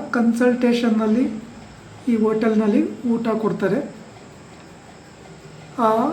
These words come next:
ಕಡೆ ಸ್ಟೂಡೆಂಟ್ಸ್ ಯಾರಾದರೂ ಇದ್ದರೆ ಇವ್ರನ್ನ ಕನ್ಸಲ್ಟ್ ಮಾಡ್ಬೋದು. ಹಾಗೆ ವೀಕ್ಷಕರೇ, ಈ ವಿಡಿಯೋ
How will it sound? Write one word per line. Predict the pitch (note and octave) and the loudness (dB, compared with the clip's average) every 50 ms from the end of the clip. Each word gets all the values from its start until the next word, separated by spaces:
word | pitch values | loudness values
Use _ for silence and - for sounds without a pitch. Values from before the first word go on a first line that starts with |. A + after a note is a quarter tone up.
| - - - - | -4 -6 -4 -2
ಕಡೆ | B3 A3+ A#3 B3 C4+ - - - - - - - - - - - - - - - - - - - - - - - - | -2 0 2 2 2 0 -2 -6 -10 -14 -18 -20 -20 -20 -20 -20 -20 -20 -20 -20 -20 -20 -20 -20 -20 -20 -20 -20 -20
ಸ್ಟೂಡೆಂಟ್ಸ್ | - - - A#3+ A#3 A#3 A#3+ B3 A3+ A3+ - A#3+ | -10 -4 0 2 2 4 4 4 4 4 2 2
ಯಾರಾದರೂ | G#3+ G#3+ G#3 A3 - A3+ A3 A3 G#3 | 2 4 4 4 2 2 2 0 0
ಇದ್ದರೆ | F#3 - G3+ C4+ D#4 D4+ - - - B3 | 0 0 0 0 0 0 -2 -4 0 2
ಇವ್ರನ್ನ | G#3+ G#3 G3+ F#3+ A3 D4 E4+ - - - - - - A#3 | 4 4 4 4 2 0 -2 -4 -8 -14 -18 -10 -4 -2
ಕನ್ಸಲ್ಟ್ | A3 G3+ G3 - G3+ F#3 F3 F3 - E3+ | 0 0 0 0 0 -2 -2 -2 -4 -4
ಮಾಡ್ಬೋದು. | D#3+ D3+ D#3 C#3 D#3+ - - - - - - - - - - - - - - - - - - - - - - - | -2 -2 -4 -4 -6 -8 -12 -16 -20 -20 -20 -20 -20 -20 -20 -20 -20 -20 -20 -20 -20 -20 -20 -20 -20 -20 -8 0
ಹಾಗೆ | G#3+ G#3 G#3 G#3 B3 C4+ C#4+ - - - - - - - - - - - | 2 2 4 4 4 2 2 0 -4 -10 -16 -18 -20 -20 -20 -20 -6 0
ವೀಕ್ಷಕರೇ, | C4 A#3+ A#3+ A#3 - B3 A3+ A#3+ B3 B3 C4+ D#4 - - - - - - - - - - - - - - - - - - - - - - - - - - C#4 C4 | 0 2 2 0 0 -2 -2 0 0 2 2 0 0 -2 -8 -16 -18 -20 -20 -20 -20 -20 -20 -20 -20 -20 -20 -20 -20 -20 -20 -20 -20 -20 -20 -20 -2 4 6 6
ಈ | B3 G#3+ A#3+ | 6 6 6
ವಿಡಿಯೋ | A#3+ A#3 B3+ C4+ C#4 | 6 6 6 6 6